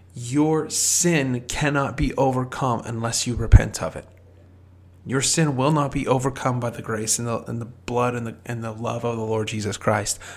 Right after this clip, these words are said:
unless you first repented. If you refuse to repent, then you will not have forgiveness. I, I echo Mark chapter one, verse fifteen.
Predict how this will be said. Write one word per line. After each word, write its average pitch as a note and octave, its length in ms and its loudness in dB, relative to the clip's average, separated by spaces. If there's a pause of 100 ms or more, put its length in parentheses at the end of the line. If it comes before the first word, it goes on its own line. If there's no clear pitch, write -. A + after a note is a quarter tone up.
unless A#2 440 -2
you B2 120 0
first - 440 -2
repented. G#2+ 560 2 (320)
If - 160 -10
you D3+ 320 6
refuse D#3 560 4
to - 80 0
repent, A2+ 520 4 (680)
then A#2+ 180 -2
you A#2+ 220 0
will A2+ 240 0
not G#2+ 280 -2
have F#2+ 460 -6 (240)
forgiveness. G2 680 -10 (1080)
I, - 140 -6
I A2 120 -4
echo C3 460 4
Mark B2+ 300 -4
chapter B2+ 260 0
one, A2+ 200 0
verse A2 180 0
fifteen. B2+ 480 -2